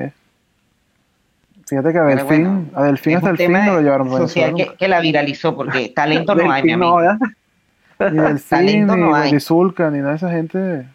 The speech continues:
Speaker 3: Wendy Zulka hizo un, un tema con un chileno, pero ahora, ahora Wendy Zulka es una mujer,
Speaker 2: Creció.
Speaker 3: pues, y, y no sé, dice, al-, no sé si está buena o no, pero
Speaker 1: No
Speaker 3: bueno.
Speaker 1: creo. <laughs>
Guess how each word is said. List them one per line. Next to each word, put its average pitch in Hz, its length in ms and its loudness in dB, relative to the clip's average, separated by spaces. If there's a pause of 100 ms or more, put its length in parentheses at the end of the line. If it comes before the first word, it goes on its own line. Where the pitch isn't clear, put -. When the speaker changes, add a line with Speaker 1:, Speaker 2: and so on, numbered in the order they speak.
(300)
Speaker 3:
Wendy 175 360 2
Zulka 175 320 0
hizo 240 180 0
un, 285 300 -4
un 226 120 -4
tema 247 240 2
con 247 200 2
un 202 260 0
chileno, 220 580 0 (560)
pero 156 200 2
ahora, 160 220 2
ahora 156 220 4
Wendy 190 280 0
Zulka 160 920 2 (640)
es 123 100 -8
una 135 200 -4
mujer, 135 260 -2
Speaker 2:
Creció. 147 160 -2
Speaker 3:
pues, 110 160 -8
y, 117 180 -10 (200)
y 120 400 -4
no 113 200 -10
sé, 131 380 -4 (800)
dice, 113 260 -12
al-, 120 220 -8 (200)
no 123 140 -14
sé 123 120 -8
si 139 80 -4
está 156 160 0
buena 160 420 0
o 147 40 -4
no, 175 200 -2
pero 139 240 -2
Speaker 1:
No - 80 -10 (140)
Speaker 3:
bueno. 143 220 -8
Speaker 1:
creo. 131 260 -4 (400)
<laughs> 240 120 -4